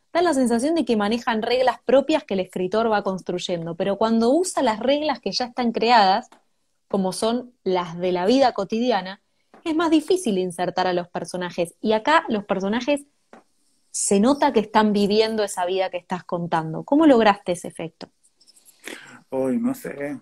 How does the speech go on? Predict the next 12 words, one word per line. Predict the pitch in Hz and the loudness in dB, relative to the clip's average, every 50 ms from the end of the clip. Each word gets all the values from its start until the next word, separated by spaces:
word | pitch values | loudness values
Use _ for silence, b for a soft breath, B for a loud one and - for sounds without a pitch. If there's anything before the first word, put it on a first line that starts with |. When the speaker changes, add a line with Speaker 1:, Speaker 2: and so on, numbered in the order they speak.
| _ _ | _ _
Speaker 2:
no | - 120 | -16 -12
sé | 120 - 123 | -10 -10 -8
cómo | 135 139 143 135 | -8 -6 -6 -6
responder | 127 123 - 127 120 120 123 123 | -6 -6 -6 -4 -2 -2 0 0
a | 123 131 | 0 -2
eso. | 131 - 269 | 0 2 2
O | 254 233 - - - 285 | 2 2 4 4 4 4
sea, | 285 285 277 277 | 6 6 4 6
tengo, | 247 285 277 254 | 6 4 4 6
tengo, | - 269 269 277 269 262 | 6 6 6 6 6 4
Speaker 1:
<laughs> | 233 254 - _ _ _ _ _ | 2 0 -2 _ _ _ _ _
Speaker 2:
tengo, | - 151 151 165 165 - | -4 -4 -4 -4 -8 -10